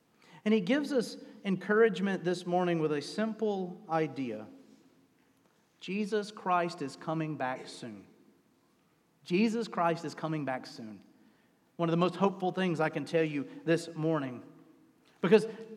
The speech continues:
when Christ comes, and the fact that it is soon, tells us that judgment will be here.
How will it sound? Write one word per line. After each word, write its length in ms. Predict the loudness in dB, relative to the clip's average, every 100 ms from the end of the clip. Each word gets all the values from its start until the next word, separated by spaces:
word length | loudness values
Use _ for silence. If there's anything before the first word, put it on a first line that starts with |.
| -6
when 460 | 0 4 6 4 2
Christ 480 | 2 2 2 -2
comes, 460 | 0 2 2 0 -2
and 120 | -2
the 80 | -2
fact 420 | 0 2 4 2
that 120 | -2
it 100 | 0
is 140 | 0 -2
soon, 480 | -2 0 0 0 -4 -14 0
tells 320 | 2 2 0
us 120 | 0
that 260 | 0 0 -2 -16 -20 -20 -20 _ _ _ _ _ _ _ _
judgment 500 | 2 4 4 0 0
will 140 | -2
be 180 | 0 -2
here. 300 | -2 -6 -8